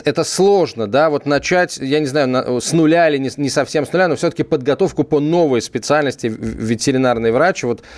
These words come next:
в, м, в, в рамках университетского образования, высшего образования, ведь и специалисты нужны, и учебные программы нужны, и, в общем, много что нужно-то.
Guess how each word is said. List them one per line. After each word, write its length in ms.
в, 240
м, 1040
в, 1080
в 40
рамках 460
университетского 840
образования, 360
высшего 400
образования, 640
ведь 300
и 120
специалисты 640
нужны, 240
и 40
учебные 380
программы 520
нужны, 360
и, 320
в 60
общем, 220
много 200
что 160
нужно-то. 480